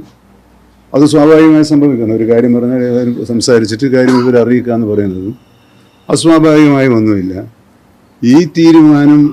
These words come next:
ഒന്നര മാസം മുമ്പേ നമ്മൾ എടുത്തതിന് ശേഷവും കേരളത്തിൽ അത് ചർച്ചാ വിഷയമാക്കിയത് ഒരു നല്ല കാര്യമായിരുന്നില്ല എന്ന് ബന്ധപ്പെട്ടവർ മനസ്സിലാക്കണം എന്നേ എനിക്ക് പറയാം. എൻ്റെ നിലപാട് ഞാൻ നേരത്തെ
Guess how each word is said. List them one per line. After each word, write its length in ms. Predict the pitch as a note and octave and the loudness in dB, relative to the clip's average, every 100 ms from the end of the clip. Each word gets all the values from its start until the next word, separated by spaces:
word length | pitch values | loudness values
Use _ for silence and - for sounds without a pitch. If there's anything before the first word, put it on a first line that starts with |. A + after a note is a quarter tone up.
| - A#2 | -4 -2
ഒന്നര 220 | B2+ C#3+ D3+ | 0 2 2
മാസം 260 | C#3+ D3 C#3+ | 0 -2 -2
മുമ്പേ 200 | C#3 C3+ | -2 -4
നമ്മൾ 140 | B2+ B2 A#2 | -2 -2 -4
എടുത്തതിന് 440 | A#2+ C3+ C3+ C3+ - | -4 -2 -2 -4 -4
ശേഷവും 480 | A2 B2 B2+ C3 G2 G2+ _ _ _ _ _ _ _ - | -2 -2 -2 -2 -4 -8 _ _ _ _ _ _ _ -6
കേരളത്തിൽ 500 | B2+ C3 D#3 D#3 E3+ E3+ C#3 | 0 2 4 2 0 0 -2
അത് 100 | C3 A#2+ | -4 -2
ചർച്ചാ 320 | B2 A2+ - D3+ D#3 | -2 -2 0 2 2
വിഷയമാക്കിയത് 840 | D3 D3+ C3+ B2+ B2+ B2 D3+ D#3 D#3 - - _ _ _ _ _ _ _ _ _ _ - B2+ | 2 0 0 0 -4 -2 0 2 2 -2 -10 _ _ _ _ _ _ _ _ _ _ -6 -2
ഒരു 120 | C3+ C#3 C3 B2 | 0 0 -2 -2
നല്ല 220 | A#2+ C3 D#3 | 2 2 4
കാര്യമായിരുന്നില്ല 800 | C#3+ D3 C#3 C3 C#3 C#3 C3+ C3 C3+ D3 - C3 | 4 2 2 0 0 2 2 0 0 -2 -4 -4
എന്ന് 220 | A#2 A#2 D3+ | -2 0 0
ബന്ധപ്പെട്ടവർ 520 | B2+ B2 B2 A#2+ B2 B2+ B2 | 0 -2 -2 -2 -2 -2 -2
മനസ്സിലാക്കണം 560 | G2+ A#2+ A2+ A2 A2 B2 - | -2 -2 -2 -2 -6 -8 -6
എന്നേ 140 | B2 B2 | -2 0
എനിക്ക് 180 | A#2 A2 G2+ | 0 -2 -4
പറയാം. 180 | F2+ F2 | -4 -8
എൻ്റെ 180 | F#2+ C#3+ E3 | -2 2 2
നിലപാട് 420 | D3+ C3 A2+ A#2 D3 _ _ _ _ _ _ _ _ _ _ A#2+ | 2 0 -2 -6 -8 _ _ _ _ _ _ _ _ _ _ -2
ഞാൻ 100 | B2+ B2 | 2 2
നേരത്തെ 300 | B2+ C#3 | 2 2